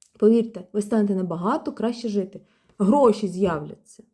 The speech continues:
Понімаєте, багатшими будете. Тому що якщо направити оцю енергію, яку ви розпускаєте хрен зна на що, на своє благосостояння,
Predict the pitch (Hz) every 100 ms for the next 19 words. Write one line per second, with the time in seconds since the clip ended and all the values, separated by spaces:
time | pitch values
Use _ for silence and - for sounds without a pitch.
0 | _ _ 226 330 - 185 247 202 - 190
1 | 175 165 151 - - 220 240 247 226 208
2 | 269 285 247 175 170 185 226 220 226 196
3 | 185 - - - 220 269 208 208 208 226
4 | - 247 208 202 - 240 226 196 190 202
5 | 175 165 - 539 - _ _ _ _ _
6 | _ _ _ _ _ _ _ 240 277 277
7 | 311 370 302 285 294 285 - 269 247 185
8 | 170 175